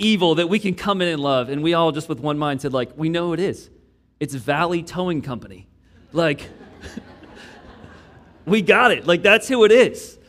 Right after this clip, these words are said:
We had multi-, you know, if you're in college, you get towed. You guys, I've actually had a couple illustrations and sermons about Valley Towing.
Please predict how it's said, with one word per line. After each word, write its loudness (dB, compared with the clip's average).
We 2
had 4
multi-, -2
you 0
know, 2
if -6
you're -4
in -4
college, 2
you -6
get -2
towed. 2
You -6
guys, 2
I've 2
actually -2
had -2
a -6
couple -2
illustrations -4
and -8
sermons -8
about -8
Valley -6
Towing. -8